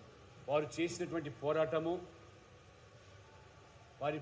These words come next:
పోరాట ఫలితమే ఈరోజు మహిళలు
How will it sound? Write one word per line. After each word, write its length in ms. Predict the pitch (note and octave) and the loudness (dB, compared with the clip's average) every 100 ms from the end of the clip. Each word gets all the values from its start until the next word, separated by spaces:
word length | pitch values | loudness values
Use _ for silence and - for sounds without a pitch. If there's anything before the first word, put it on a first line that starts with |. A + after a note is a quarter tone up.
| B2 | 2
పోరాట 320 | E3 F3+ F3+ F3+ | 4 4 2 0
ఫలితమే 440 | E3+ E3+ F#3 F3+ F3 E3+ E3+ | 0 2 4 6 4 2 0
ఈరోజు 320 | E3 E3 E3+ E3 D#3+ - - - - - - - - - - - - - A#2 C3 | 0 0 2 2 0 -2 -14 -20 -20 -20 -20 -20 -20 -20 -20 -20 -20 -18 -8 0
మహిళలు 460 | D#3+ F3 F3 F3 | 4 6 6 4